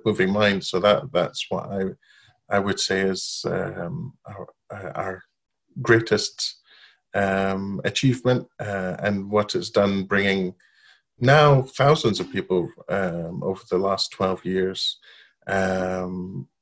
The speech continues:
but from a whole range of perspectives and a whole range,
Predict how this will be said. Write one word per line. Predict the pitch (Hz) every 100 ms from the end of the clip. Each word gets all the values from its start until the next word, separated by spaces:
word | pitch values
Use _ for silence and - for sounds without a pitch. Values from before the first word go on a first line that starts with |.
| _
but | 113 -
from | - 98 95 95
a | -
whole | - 98 92
range | 95 95 95 90
of | -
perspectives | 92 - - 95 - 95 85 90
and | 90 98
a |
whole | 98 98 92
range, | 92 92 92 - -